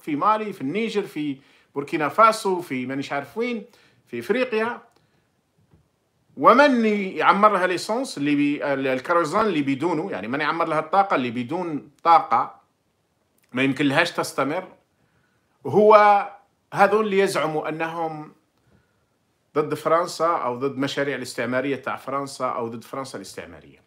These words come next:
بمعنى أن الجزائر أصبحت تحولت في النهاية مع هذه العصابات ليس أكثر من بلد يدعم الاستعمار في إفريقيا.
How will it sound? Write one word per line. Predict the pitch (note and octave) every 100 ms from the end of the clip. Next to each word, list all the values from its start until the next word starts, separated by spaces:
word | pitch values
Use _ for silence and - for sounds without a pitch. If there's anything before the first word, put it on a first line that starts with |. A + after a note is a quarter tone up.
| _ _
بمعنى | A#2+ C3 B2+
أن | A#2
الجزائر | G#2 A#2 C#3 C#3 -
أصبحت | - C#3 - -
تحولت | B2+ - E3+ B2+ A2+ -
في |
النهاية | B3+ E4 A#3 D#3+ C#3 G2+ G2+ - _ _
مع | A2 B2+
هذه | C3+
العصابات | A#2+ A#2 C3+ A#2+ D3+ D#3+ - _ _ _ _ -
ليس | B2 F#3+ G#3 -
أكثر | C#3+ - F#3+ - - A2+ C3+
من | C#3+ C#3 A2+
بلد | D3 E3+ D3 D#3 - _
يدعم | A#2+ D#3+ E3+ C#3+ D#3
الاستعمار | C#3+ - G2 G2+ B2 C3 C3+ _ _ _ _ _ _ _ _ _ _ _
في | C3+
إفريقيا. | G#2+ F2 D2 _